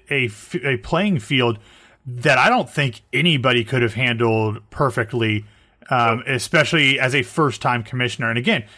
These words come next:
Speaker 1: Jim Delaney was not a first-time commissioner when he came to, to, to the Big Ten. So I, I'm with you in terms of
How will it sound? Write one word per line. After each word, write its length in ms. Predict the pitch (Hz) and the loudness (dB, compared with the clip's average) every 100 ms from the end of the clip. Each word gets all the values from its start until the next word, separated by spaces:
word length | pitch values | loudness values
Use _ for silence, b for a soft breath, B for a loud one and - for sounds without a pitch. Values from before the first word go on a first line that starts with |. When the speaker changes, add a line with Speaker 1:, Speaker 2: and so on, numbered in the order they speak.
| B | B
Speaker 1:
Jim 160 | - 139 | -6 -4
Delaney 240 | 139 143 143 | -2 -2 -2
was 100 | 131 | 0
not 120 | 127 | 0
a 40 | |
first-time 320 | 143 123 131 | -2 -2 -4
commissioner 380 | - 196 - 135 | -4 -4 -4 -4
when 100 | 123 | -2
he 60 | 110 | -2
came 220 | 131 117 | -2 0
to, 160 | 117 127 | -2 -2
to, 540 | 123 131 117 113 123 | -4 0 2 2 -2
to 160 | - 131 | -6 -6
the 80 | |
Big 180 | 117 107 | -4 -4
Ten. 260 | - 120 107 B B B | -4 -4 -6 B B B
So 180 | - 151 | -2 0
I, 360 | 135 220 156 180 | 2 2 2 0
I'm 200 | 139 151 | 2 0
with 220 | 220 226 | 0 2
you 140 | 220 | 2
in 120 | 175 | 2
terms 400 | - 170 156 131 | 0 0 0 -2
of 680 | 143 143 139 135 127 120 | -2 2 2 2 0 -4